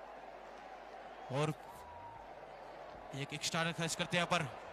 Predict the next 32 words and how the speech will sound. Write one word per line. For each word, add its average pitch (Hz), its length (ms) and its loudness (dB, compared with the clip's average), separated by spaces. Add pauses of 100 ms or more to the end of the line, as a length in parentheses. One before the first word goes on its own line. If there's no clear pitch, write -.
लॉन्ग 151 160 2
ऑन 185 80 4
के 180 100 4
क्षेत्र 180 320 6
में 175 80 10
ओवर 202 240 12
थ्रो 233 180 12
की 214 100 10
वजह 196 300 10
से, 180 140 8 (440)
यानी 175 160 8
पहला 262 320 12
ओवर 254 220 12
समाप्त। 214 460 10 (220)
बोर्ड 294 240 12
पे 277 160 12
स्कोर 254 220 10
लगा 240 220 12
हुआ 226 220 12
है, 220 140 10 (560)
नौ 247 260 12
रन 262 200 12
एक 247 160 12
विकेट 233 240 10
गंवाते 202 360 12
हैं 202 40 12
यहाँ 196 120 12
पर 190 240 10 (760)
लिंबू 294 320 12
इलेवन 247 300 12
क्रिकेट 220 320 8
क्लब। 180 260 8